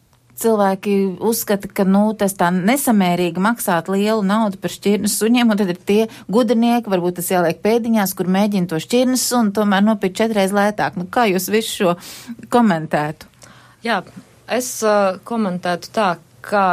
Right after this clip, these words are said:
Speaker 2: tad, kad, ā, jūs gribat nopirkt šķirnes suni, tad jums ir jāgriežās klubā pie profesionāliem, jums ir tiešām jāmeklē labs suns, un viņš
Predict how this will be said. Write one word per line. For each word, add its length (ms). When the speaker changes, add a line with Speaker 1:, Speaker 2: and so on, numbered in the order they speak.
Speaker 2:
tad, 260
kad, 300
ā, 260
jūs 320
gribat 600
nopirkt 720
šķirnes 520
suni, 380
tad 200
jums 240
ir 100
jāgriežās 800
klubā 460
pie 160
profesionāliem, 920
jums 300
ir 80
tiešām 520
jāmeklē 800
labs 400
suns, 380
un 380
viņš 360